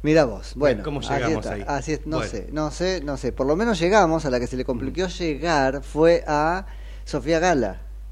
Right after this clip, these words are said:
Speaker 1: que hizo gala de sus dotes, este, no sé qué, y terminó intentando, ¿cómo fue?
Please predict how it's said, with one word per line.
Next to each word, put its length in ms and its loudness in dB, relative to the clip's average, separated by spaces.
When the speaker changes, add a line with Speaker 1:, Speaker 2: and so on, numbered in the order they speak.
Speaker 1:
que 120 -4
hizo 240 -2
gala 220 4
de 120 2
sus 160 -6
dotes, 640 -2
este, 1040 -2
no 140 -4
sé 180 -2
qué, 400 2
y 540 6
terminó 880 2
intentando, 560 -4
¿cómo 200 -4
fue? 420 -6